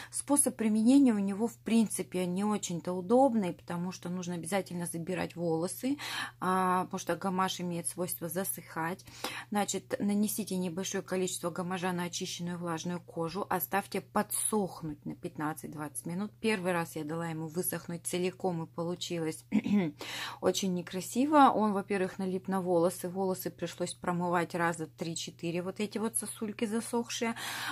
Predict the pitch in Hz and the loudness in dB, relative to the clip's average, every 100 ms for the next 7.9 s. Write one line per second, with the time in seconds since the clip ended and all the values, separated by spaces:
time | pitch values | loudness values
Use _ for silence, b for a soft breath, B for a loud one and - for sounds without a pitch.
0 | B - 196 208 220 196 208 220 196 208 | B 2 4 4 2 4 6 6 2 0
1 | 208 - 202 202 196 190 - 208 214 220 | 0 0 0 0 -4 -6 -2 0 2 2
2 | 190 - - 190 185 185 175 208 202 - | 0 -4 -6 0 4 4 6 4 4 2
3 | 208 180 196 170 160 - - 185 185 160 | 0 4 4 4 2 0 0 2 4 4
4 | - - 175 170 - 175 170 - 196 170 | 0 -6 -2 -2 -2 -2 -2 0 2 2
5 | 165 - 165 156 175 170 202 185 208 190 | 0 0 4 6 6 4 0 0 2 2
6 | - - 220 214 - 196 160 175 165 220 | 2 4 4 2 2 2 6 6 8 8
7 | 240 - - 226 247 240 254 - | 6 -2 -4 0 0 0 -2 0